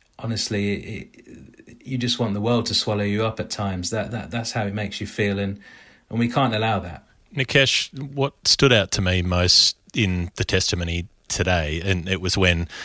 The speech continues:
Speaker 2: Azeem Rafiq was being asked about Joe Root, and obviously there's a lot of interest in Joe Root because he's the England captain, he's Yorkshire's biggest star. The, the questions are,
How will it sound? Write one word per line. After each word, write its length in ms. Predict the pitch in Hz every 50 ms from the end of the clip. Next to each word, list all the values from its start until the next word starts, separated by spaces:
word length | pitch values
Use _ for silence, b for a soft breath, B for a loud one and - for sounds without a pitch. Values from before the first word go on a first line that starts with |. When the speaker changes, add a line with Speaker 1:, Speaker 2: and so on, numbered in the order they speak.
| B B B B -
Speaker 2:
Azeem 200 | 110 110 113 101
Rafiq 360 | 92 90 - - 95 92 -
was 100 | 95 90
being 200 | - 98 90 87
asked 320 | 87 87 87 - - - -
about 220 | 85 90 85 85
Joe 200 | - - 85 82
Root, 340 | 80 78 104 107 104 - -
and 120 | 95 90
obviously 400 | 95 87 87 82 78 - - 85
there's 200 | 78 82 80 -
a 40 | 92
lot 120 | 90 98
of 80 | 98 87
interest 400 | 98 98 98 - - 95 - -
in 100 | 95 90
Joe 180 | 85 - 92 90
Root 260 | 87 85 90 92 87
because 280 | - 92 - 90 82 -
he's 160 | 85 80 -
the 120 | - 82
England 340 | 78 85 85 - 87 82 80
captain, 440 | - - 87 82 - - 87 82 82
he's 360 | 78 82 85 80 78 - - -
Yorkshire's 480 | - 92 90 82 80 - - - 82 -
biggest 360 | - 92 82 80 85 - -
star. 480 | - - - 85 85 85 82 82 82 82
The, 260 | 85 - - 80 80
the 140 | 82 - -
questions 500 | - - 80 78 - - - 85 - -
are, 160 | 82 82